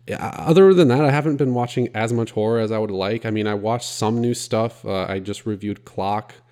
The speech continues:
for that website I write for now, De Facto Film Reviews, so you guys can go check out that, uh, review on there. And then I saw this new Shudder release called Huesera the Bone Woman, which is, like, a Mexican, um,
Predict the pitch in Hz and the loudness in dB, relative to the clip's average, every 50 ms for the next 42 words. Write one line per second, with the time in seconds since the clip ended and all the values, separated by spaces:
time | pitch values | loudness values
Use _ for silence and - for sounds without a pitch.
0 | _ _ _ _ _ _ _ _ - - 98 95 92 95 95 92 90 90 - 98 | _ _ _ _ _ _ _ _ -6 -2 0 0 0 0 0 0 -2 -2 -2 -2
1 | 101 - - - 107 101 101 98 101 101 90 - - 110 101 101 101 98 98 92 | -4 -4 -4 -2 -2 0 0 0 0 -2 -4 -4 -4 -4 -2 -2 -2 -4 -4 -6
2 | 90 - - 98 95 - 104 98 - - 104 98 98 98 98 95 95 101 98 98 | -6 -6 -6 -6 -6 -6 -8 -8 -6 -6 -6 -4 -4 -2 -4 -4 -4 -6 -6 -6
3 | 101 - - - 92 87 85 - 85 90 - - 98 95 92 87 - - 95 - | -6 -8 -8 -8 -8 -6 -6 -6 -6 -6 -8 -8 -10 -8 -8 -8 -8 -10 -12 -10
4 | 92 90 87 - - 92 90 92 - - _ _ _ _ _ _ _ _ _ _ | -10 -10 -10 -6 -6 -6 -4 -6 -8 -10 _ _ _ _ _ _ _ _ _ _
5 | - - 90 90 87 85 92 87 92 85 90 95 92 95 92 90 90 87 92 92 | -12 -8 -6 -6 -4 -4 -4 -6 -6 -6 -6 -4 -4 -4 -2 -4 -4 -4 -4 -4
6 | 92 92 95 95 95 - _ _ _ _ _ _ - 95 95 98 98 98 95 - | -4 -4 -4 -4 -6 -10 _ _ _ _ _ _ -8 -4 -4 -2 -2 -4 -4 -4
7 | - 110 101 101 101 95 98 - - - 104 110 110 110 107 107 107 - - - | -2 0 0 0 0 0 -2 -4 -2 0 2 2 4 4 2 0 0 -2 -6 -8
8 | - - 123 120 120 117 107 95 98 95 92 95 92 95 98 - - - - - | -2 0 0 2 2 2 2 0 0 -2 -4 -4 -6 -6 -6 -8 -12 -12 -8 -6
9 | 101 95 92 92 90 90 - _ _ _ _ _ _ - 101 - - - 107 101 | -4 -2 -2 -4 -4 -8 -12 _ _ _ _ _ _ -12 -10 -10 -6 -4 -2 -2
10 | 101 101 101 98 87 98 82 - - 87 90 98 107 113 113 120 123 131 135 139 | 0 0 -2 -2 -4 -6 -8 -4 -4 -2 -2 0 -2 -2 -2 -2 -2 -2 -2 -2
11 | 151 160 - _ _ _ _ _ _ - - - - 107 92 98 87 - 92 87 | -4 -6 -10 _ _ _ _ _ _ -12 -10 -8 -6 -6 -6 -6 -6 -6 -6 -6
12 | 90 98 98 - - 107 - - 110 104 101 101 101 104 101 _ _ - 104 101 | -6 -6 -6 -6 -8 -8 -4 -2 -2 -2 0 -2 -4 -6 -8 _ _ -8 -6 -4
13 | 98 95 95 95 92 92 92 | -4 -4 -4 -4 -6 -6 -8